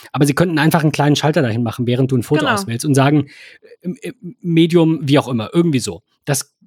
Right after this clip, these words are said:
Speaker 1: geht ja theoretisch.
Speaker 2: Ja,
Speaker 1: Aber
Speaker 2: so
Speaker 1: sie
Speaker 2: wie bei
Speaker 1: wollen's halt
Speaker 2: Mails
Speaker 1: nicht.
Speaker 2: halt auch.
Speaker 1: Aber, aber sie wollen, ja, g-, stimmt, wie bei Mails. Aber sie wollen's halt nicht, weil je mehr Optionen du hast, umso schwieriger wird's wieder für die, die's nicht verstehen.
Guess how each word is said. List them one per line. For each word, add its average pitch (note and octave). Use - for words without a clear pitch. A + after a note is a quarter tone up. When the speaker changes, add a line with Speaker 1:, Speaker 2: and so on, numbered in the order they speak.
Speaker 1:
geht E3
ja B2
theoretisch. C3+
Speaker 2:
Ja, C#4+
Speaker 1:
Aber -
Speaker 2:
so C#3
Speaker 1:
sie D3+
Speaker 2:
wie -
bei D#3+
Speaker 1:
wollen's A#3
halt C#3
Speaker 2:
Mails C#3+
Speaker 1:
nicht. G#3+
Speaker 2:
halt G#3+
auch. G#3+
Speaker 1:
Aber, -
aber D3
sie C#3+
wollen, F3+
ja, F3+
g-, F3+
stimmt, E3+
wie E3
bei G3
Mails. C3
Aber D3+
sie C#3+
wollen's A3+
halt C3+
nicht, A#2
weil C3+
je C3+
mehr D3+
Optionen D3
du B2+
hast, D3
umso D3
schwieriger E3
wird's C#3
wieder D3
für C#3+
die, D3+
die's E3
nicht F3
verstehen. F#2